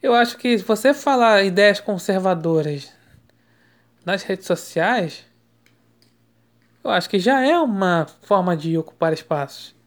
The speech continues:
Que, por isso que tem essa reação toda lá dos C E Os das redes sociais,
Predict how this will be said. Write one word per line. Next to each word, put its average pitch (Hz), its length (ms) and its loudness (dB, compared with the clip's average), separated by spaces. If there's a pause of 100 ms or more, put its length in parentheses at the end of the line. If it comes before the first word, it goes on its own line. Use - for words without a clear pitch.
(540)
Que, 320 320 -6 (960)
por 240 220 -2
isso 294 300 0
que 220 100 -8
tem 220 240 -2
essa 196 220 -4
reação 180 480 -4
toda 175 520 -2 (920)
lá 175 440 2
dos 196 440 2
C - 160 -4
E 196 100 2
Os 196 320 4
das 175 180 0
redes 180 280 -4
sociais, 208 840 -2